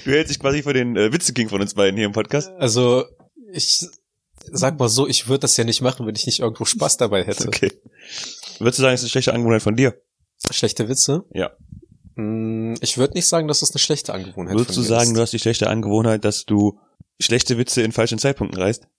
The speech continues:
Speaker 2: Definitiv.
Speaker 1: Ja, das
Speaker 2: Ja,
Speaker 1: kenn ich nämlich
Speaker 2: das
Speaker 1: auch.
Speaker 2: defi-,
Speaker 1: <laughs>
Speaker 2: definitiv. Und ich, äh, ich denke auch die falschen Sachen in den falschen Momenten.
Speaker 1: Ja, ich find's dann manchmal auch schwer, das zurückzuhalten.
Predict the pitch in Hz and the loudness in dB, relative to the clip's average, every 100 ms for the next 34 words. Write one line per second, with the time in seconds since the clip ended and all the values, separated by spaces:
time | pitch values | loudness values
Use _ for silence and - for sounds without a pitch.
0 | _ _ - 123 113 117 110 - 107 - | _ _ -2 0 0 0 -2 -2 -8 0
1 | 113 120 107 127 123 123 117 87 131 139 | 2 2 2 2 2 0 2 2 2 0
2 | 135 131 139 147 131 127 123 - - - | 0 2 2 2 2 2 2 -2 -4 -4
3 | 113 - - - - - 110 113 - - | -4 -4 -8 -18 -16 0 2 2 2 0
4 | - - 131 139 131 110 - 110 - 104 | 0 -2 0 0 0 0 -2 -4 -2 0
5 | 113 104 101 110 104 101 98 98 95 104 | 0 0 -2 -4 -8 -8 -4 -4 -4 -6
6 | 95 95 90 - 92 _ - - - _ | -8 -8 -8 -14 -20 _ -20 -20 -20 _
7 | _ _ 113 110 120 123 - 135 127 127 | _ _ 2 4 4 2 0 2 2 2
8 | 127 127 117 - 117 123 - 117 123 - | 2 2 2 2 2 2 2 0 0 -2
9 | 95 85 90 | -4 -4 -8